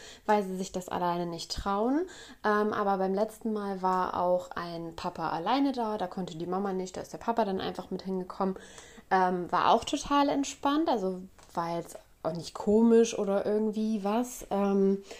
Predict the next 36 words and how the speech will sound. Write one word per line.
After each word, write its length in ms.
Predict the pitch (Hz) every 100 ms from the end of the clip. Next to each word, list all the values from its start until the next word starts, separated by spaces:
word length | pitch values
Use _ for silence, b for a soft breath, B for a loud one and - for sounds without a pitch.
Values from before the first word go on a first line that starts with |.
| B B -
der 140 | 190
war 140 | 180 196
jetzt 220 | 208 208
auch 120 | 180
nicht 220 | 202 214
so, 80 | -
dass 180 | 190 180
alle 240 | - 190 185
so 140 | 185
gesagt 360 | 185 175 196 185
haben, 100 | 185
so, 120 | 196
"Oh 180 | 190 -
Mann, 480 | - 185 185 185 233
alle 220 | - 180
stürzen 400 | 175 - 185 - 180
sich 160 | 175
drauf." 340 | - 185 208 208
Nö, 200 | 185 190
überhaupt 420 | 160 147 160 -
nicht. 220 | 214 208
Also, 340 | 160 156 156 160 B B B B
ja, 140 | 127 123
der 140 | - 147
war 160 | 151
halt 180 | 151 143
da, 220 | 180 147
ne? 160 | 151 196
Genau 260 | 175 165 165
wie 80 |
jede 200 | 170 170
andere 300 | 160 190 180 175
Mama 340 | 180 170 170
auch. 260 | 180 214 - B B B B -
Ähm, 580 | 214 196 196 190 190 196 - - - - -
was 280 | 180 196 -